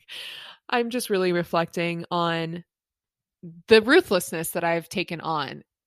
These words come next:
after this kind of spiritual second awakening. So that being said, I wanna talk about the other, this, uh, second spiritual awakening that I've been talking about on the podcast and the aftermath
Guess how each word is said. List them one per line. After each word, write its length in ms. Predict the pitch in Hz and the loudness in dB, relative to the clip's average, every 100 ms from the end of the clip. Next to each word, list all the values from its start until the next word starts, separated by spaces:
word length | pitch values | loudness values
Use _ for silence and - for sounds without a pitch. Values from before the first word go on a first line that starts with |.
| - | -2
after 440 | 175 156 - 170 | 0 0 -6 -6
this 480 | 160 143 160 - - - _ _ _ | -4 -6 -6 -8 -10 -12 _ _ _
kind 120 | 156 | -12
of 80 | 147 | -10
spiritual 760 | - - 139 139 - 131 123 | -10 -10 -12 -10 -10 -8 -6
second 360 | 123 - 139 135 | -8 -8 -10 -10
awakening. 720 | 104 98 - 120 120 123 156 - _ - - - - | -10 -10 -8 -6 -6 -8 -14 -20 _ -20 -20 -20 -14
So 600 | - - 254 196 165 196 208 _ _ _ _ _ _ _ - - | -4 6 10 10 6 0 -8 _ _ _ _ _ _ _ -10 0
that 160 | 190 | 2
being 160 | 202 196 | 2 0
said, 260 | - 202 | 0 0
I 60 | 185 | 0
wanna 200 | 180 180 | -2 -4
talk 360 | - 196 208 208 | -4 2 2 2
about 460 | 180 165 160 160 _ - | 2 2 2 -4 _ -10
the 260 | 180 180 | -2 0
other, 500 | 175 170 165 160 160 _ _ - | 0 -2 -4 -6 -10 _ _ -8
this, 460 | 180 - - - - - | -6 -6 -10 -10 -12 -8
uh, 180 | 160 131 | -6 -6
second 380 | - 180 180 180 | -2 0 0 -2
spiritual 380 | 185 175 180 | -2 -2 -4
awakening 380 | 170 170 170 175 | -2 -2 -2 -4
that 140 | 170 165 | -2 -2
I've 80 | |
been 120 | 160 165 | -4 -6
talking 340 | - 180 196 | -2 0 2
about 140 | 170 | 0
on 40 | 165 | 0
the 80 | 160 | -4
podcast 640 | - 160 - 170 160 - | -2 -2 2 0 0 -2
and 120 | 185 | -4
the 100 | 175 - | -4 -2
aftermath 960 | 170 160 - 170 170 170 151 160 - | -4 -4 -2 0 0 0 0 -2 -6